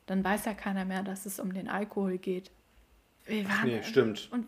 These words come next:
Speaker 2: Das
Speaker 1: und
Speaker 2: ist plötzlich ein ganz anderes Wort,
Speaker 1: Ja,
Speaker 2: ne?
Speaker 1: genau, richtig. Und wir haben auch gedacht, so, <laughs> äh, wo ist der Sinn hinter dem Ganzen?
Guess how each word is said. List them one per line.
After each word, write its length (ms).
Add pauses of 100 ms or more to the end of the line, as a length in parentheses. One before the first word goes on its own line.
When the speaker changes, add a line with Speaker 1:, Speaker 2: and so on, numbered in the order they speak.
(120)
Speaker 2:
Das 120
Speaker 1:
und 60
Speaker 2:
ist 120
plötzlich 340
ein 60
ganz 200
anderes 360
Wort, 240
Speaker 1:
Ja, 160
Speaker 2:
ne? 180
Speaker 1:
genau, 300
richtig. 280
Und 140
wir 160
haben 160
auch 160
gedacht, 360
so, 100
<laughs> 0
äh, 760 (320)
wo 180
ist 180
der 120
Sinn 200
hinter 180
dem 160
Ganzen? 420